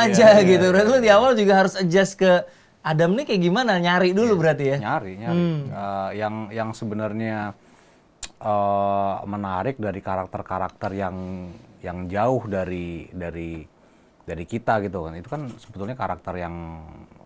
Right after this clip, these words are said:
Speaker 2: eh, open interpretation.
Speaker 1: Hmm.
Speaker 2: Kita mau bi-, mau ngebentuknya seperti apa nih?
Speaker 1: Abu-abu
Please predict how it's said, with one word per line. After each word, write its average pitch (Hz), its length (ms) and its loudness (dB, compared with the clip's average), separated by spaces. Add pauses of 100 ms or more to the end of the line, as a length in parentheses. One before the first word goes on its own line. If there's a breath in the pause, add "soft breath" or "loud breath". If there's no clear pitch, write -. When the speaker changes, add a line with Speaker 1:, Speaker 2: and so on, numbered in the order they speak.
Speaker 2:
eh, 80 400 -12
open 101 280 -10
interpretation. 92 800 -10
Speaker 1:
Hmm. 160 380 -10
Speaker 2:
Kita 123 220 -4
mau 92 320 -4
bi-, 90 280 -8
mau 92 220 -4
ngebentuknya 90 480 -6
seperti - 320 -8
apa 107 240 -2
nih? 110 160 -2
Speaker 1:
Abu-abu 139 260 -8